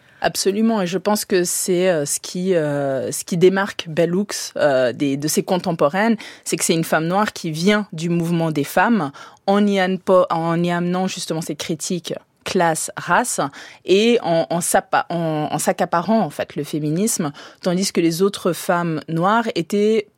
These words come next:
euh, on va dire, majoritairement issus des mouvements de libération noire, et à partir de ces mouvements-là, y ar-, y amenait une dimension genrée, ce qui, d'une certaine manière, et là, ce serait à débattre,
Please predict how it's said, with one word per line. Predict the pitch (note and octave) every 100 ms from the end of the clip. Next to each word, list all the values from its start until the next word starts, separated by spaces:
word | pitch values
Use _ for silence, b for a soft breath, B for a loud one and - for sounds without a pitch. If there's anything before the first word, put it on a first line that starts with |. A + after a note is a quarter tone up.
| _ _ -
euh, | E3+ D#3+ D#3 D3 C#3+ C#3+ -
on |
va | D3+ D#3
dire, | E3+ G3+ G#3 B B B B B
majoritairement | F3+ F3+ G#3 G#3+ G#3 - G3+ G3+ G3
issus | G3+ - G3+
des | F3+
mouvements | F3+ F3 F3 F3+ F3+
de | D#3+
libération | D3+ D3+ D3+ B2 - D3
noire, | D#3 G#3 C4+ - -
et | D#3+
à | D3
partir | - G#3 - G3+
de |
ces | F3+ -
mouvements-là, | E3+ E3+ D#3+ D#3+ D#3 D#3 F3 G3+ A#3+ -
y | F3+ F#3
ar-, | F#3 -
y | F#3+ F#3+
amenait | F#3 G3+ A#3 A#3+
une | G#3 F#3
dimension | F3 F#3 F3+ - G3 F3+
genrée, | D#3 D#3+ D3+ A#3+ D#4+ B B B B
ce | -
qui, | - - C4+ C#4
d'une | A3 G#3
certaine | A3 G#3 G3+ G3
manière, | F3 A3+ A#3+
et | E3+
là, | F3+
ce | G3 E3+
serait | - -
à | E3
débattre, | D3+ D3+ E3 C4 -